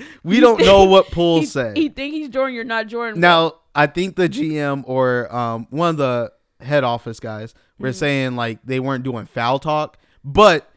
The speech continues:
Speaker 1: he probably said something to Draymond where
Speaker 2: They
Speaker 1: Draymond
Speaker 2: saying
Speaker 1: was
Speaker 2: that
Speaker 1: like,
Speaker 2: until that audio come out, then they're gonna have to
Speaker 1: <laughs>
Speaker 2: change that up because I heard it wasn't that bad.
Speaker 1: Fam.
Speaker 2: Uh, when the, when it was just a news story, the video wasn't out. I,
Speaker 1: Oh,
Speaker 2: I,
Speaker 1: dude.
Speaker 2: I, they said, like, it wasn't that bad.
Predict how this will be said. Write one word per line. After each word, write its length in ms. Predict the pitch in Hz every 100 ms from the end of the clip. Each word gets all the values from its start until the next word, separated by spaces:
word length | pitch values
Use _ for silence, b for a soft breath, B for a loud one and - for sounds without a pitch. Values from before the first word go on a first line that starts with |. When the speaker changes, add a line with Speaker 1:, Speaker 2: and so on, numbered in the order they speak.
| _ _
Speaker 1:
he 160 | 202
probably 380 | - 220 190 185
said 260 | - 180 151
something 320 | 170 160 151
to 160 | 139
Draymond 640 | 127 135 151 139 131 123 120
where 220 | 120 120
Speaker 2:
They 240 | 117 135 -
Speaker 1:
Draymond 100 | -
Speaker 2:
saying 120 | -
Speaker 1:
was 60 | -
Speaker 2:
that 80 | 254
Speaker 1:
like, 80 |
Speaker 2:
until 180 | 262 320
that 200 | 254 220
audio 300 | 294 392 269
come 240 | 269 285 262
out, 240 | 247 247
then 100 | 269
they're 120 | 277
gonna 120 | 254 302
have 80 | 220
to 100 | 220
Speaker 1:
<laughs> 60 |
Speaker 2:
change 300 | - 294 285
that 240 | 247 302 247
up 300 | 214 190 - b 135
because 320 | - 302 277
I 240 | - 320 415
heard 180 | 277 277
it 100 | 285
wasn't 240 | 294 311
that 200 | 294 294
bad. 420 | 311 359 - - _ _ _
Speaker 1:
Fam. 480 | - 120 110 107 -
Speaker 2:
Uh, 60 | - -
when 340 | 254 320 311
the, 260 | 285 277 254
when 140 | 277
it 40 | 285
was 160 | 277
just 200 | 247 302
a 40 | 285
news 180 | 277 294
story, 220 | 285 247
the 80 | 220
video 300 | 247 285 269
wasn't 200 | 269 254
out. 240 | 262 294 - _ _
I, 100 | - -
Speaker 1:
Oh, 220 | 185 185 131
Speaker 2:
I, 20 |
Speaker 1:
dude. 280 | 139 139 254
Speaker 2:
I, 40 |
they 180 | 277 349
said, 280 | - 311 294
like, 160 | 254
it 120 | 240 226
wasn't 300 | 254 247 220
that 180 | 202
bad. 380 | 202 214 175 -